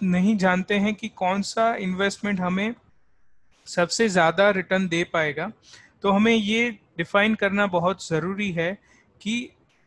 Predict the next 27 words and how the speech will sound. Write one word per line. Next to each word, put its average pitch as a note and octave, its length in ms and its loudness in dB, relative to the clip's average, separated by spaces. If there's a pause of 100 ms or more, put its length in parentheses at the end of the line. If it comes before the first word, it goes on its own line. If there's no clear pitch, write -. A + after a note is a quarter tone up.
(140)
हमारा G#3 440 2
पर्पस G3+ 760 -4
क्या G3+ 180 2
है, G#3 200 -2
उसका F3 320 -4
टाइम E3+ 380 -4
क्या G3+ 260 0
है, G3+ 220 0
accordingly G3 680 -2
हमारा F3 340 0
रिस्क D#3 320 -6
एपेटाइट F#3+ 520 -2
क्या F#3+ 180 0
है, G#3+ 260 -4 (500)
और G3+ 200 2
उसके G#3+ 500 -2 (180)
माध्यम F3 440 -2
से F#3+ 340 -4 (680)
एक G#3+ 180 -8
प्रोफेशनल A#3 880 0 (520)
फाइनेंशियल G3 640 0
प्लानर F#3 520 0
के G#3 380 -2 (300)
हेल्प F3 260 -2
की G3 100 -4
म-, F#3 100 -2
अ, F3+ 60 -2